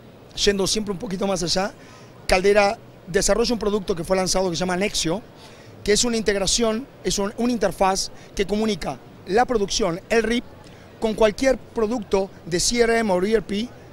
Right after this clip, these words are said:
los clientes puedan tener como gestión de producción y los integramos, creando un puente de conexión entre, eh, el rip y cualquier sistema de administración o financiero que las empresas tengan. De esta manera, si alimentamos el rip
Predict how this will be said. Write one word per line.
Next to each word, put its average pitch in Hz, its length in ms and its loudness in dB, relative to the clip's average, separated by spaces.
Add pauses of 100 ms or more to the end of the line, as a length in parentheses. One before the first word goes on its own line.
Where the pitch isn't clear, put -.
(180)
los 180 160 -2
clientes 190 320 -4
puedan 226 260 2
tener 196 240 -2
como 165 180 -6
gestión 226 340 -4
de 214 80 2
producción 214 520 0 (320)
y 226 100 -2
los 226 160 2
integramos, 226 540 0
creando 202 320 0
un 208 140 0
puente 247 320 2
de 185 80 -2
conexión 175 480 -4 (340)
entre, 175 440 -2 (460)
eh, 165 360 0 (160)
el 160 300 0
rip 247 200 2 (440)
y 208 140 -2
cualquier 214 380 2
sistema 214 340 0
de 196 60 4
administración 190 680 -2 (200)
o 190 80 -2
financiero 196 480 0
que 180 80 -6
las 170 120 -2
empresas 190 300 -4
tengan. 160 400 -4 (380)
De 196 140 2
esta 220 160 2
manera, 208 380 2 (280)
si - 120 -4
alimentamos 185 540 0
el 208 120 0
rip 202 200 -2